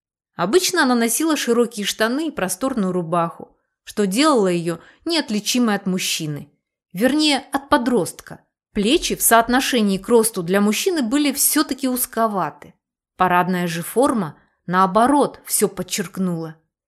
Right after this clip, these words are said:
Кирхард Третий очень осторожно, чтобы не коснуться тела девушки, прикрепил медаль на груди буквально двумя пальчиками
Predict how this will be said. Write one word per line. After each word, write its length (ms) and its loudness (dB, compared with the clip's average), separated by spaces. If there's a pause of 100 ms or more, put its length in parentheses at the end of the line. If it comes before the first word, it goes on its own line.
(220)
Кирхард 560 -4
Третий 560 -6
очень 400 -2
осторожно, 760 0 (320)
чтобы 300 2
не 120 2
коснуться 540 0
тела 320 0
девушки, 560 -6 (320)
прикрепил 560 0
медаль 400 4
на 100 2
груди 320 -2
буквально 760 0
двумя 360 -2
пальчиками 880 -8